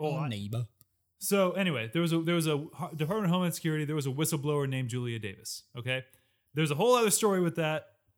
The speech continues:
Speaker 2: I don't know if I have time to do it. I'm just gonna. You just need to know.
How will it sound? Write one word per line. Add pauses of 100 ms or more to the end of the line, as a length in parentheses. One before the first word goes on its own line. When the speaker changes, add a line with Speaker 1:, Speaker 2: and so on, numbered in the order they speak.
(120)
Speaker 2:
I
don't
know
if
I
have
time
to
do
it.
I'm
just
gonna. (380)
You
just
need
to
know.